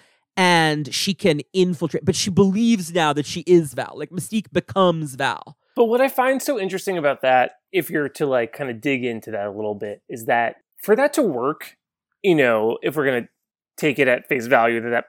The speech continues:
Speaker 2: plan would work in the first place, Mystique would have to know Val pretty well to do that, which
Speaker 1: Yeah.
Speaker 2: I find, obviously we know that they're two sides of a coin to some extent, but I think it shows you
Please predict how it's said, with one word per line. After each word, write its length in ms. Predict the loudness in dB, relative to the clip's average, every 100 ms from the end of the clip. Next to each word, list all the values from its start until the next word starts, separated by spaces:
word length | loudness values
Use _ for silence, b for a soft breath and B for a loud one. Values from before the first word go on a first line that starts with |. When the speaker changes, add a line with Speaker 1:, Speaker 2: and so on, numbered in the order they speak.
| _
Speaker 2:
plan 240 | -2 -2 0
would 80 | -2
work 180 | -2 -4
in 60 |
the 60 | -6
first 260 | -4 -4 -4
place, 260 | -6 -6 _ _ _ _ -6
Mystique 280 | -6 -2 -2
would 100 | 0
have 100 | 2
to 120 | 2
know 580 | 4 6 8 10 8 4
Val 380 | 4 4 6 2
pretty 280 | -2 -4 -2
well 600 | -2 -2 -2 -4 -10 _ _ _
to 100 | -8
do 200 | -4 -2
that, 300 | 0 0 -2 _
which 280 | 0 2 2
Speaker 1:
Yeah. 280 | 0 -2 -6 -8 _ 2
Speaker 2:
I 240 | 6 6
find, 600 | 4 0 0 0 -2 -6 -10 _ _ _
obviously 380 | 4 4 6 4
we 140 | 4 6
know 180 | 6
that 140 | 4 2
they're 480 | 0 2 -2 -6 -12 _ _ _ _ _ _ _ -4
two 160 | -4
sides 320 | 4 6 6
of 80 | 2
a 40 | -6
coin 460 | -4 -2 -4 -8
to 60 | -12
some 200 | -8 -8
extent, 400 | -8 -8 -10 -10 _ b b b _
but 440 | -2 4 6 6 0 _ _ -4
I 60 |
think 160 | -2 0
it 120 | -2
shows 480 | -2 2 2 2 -2 -2
you 540 | -2 0 -2 -4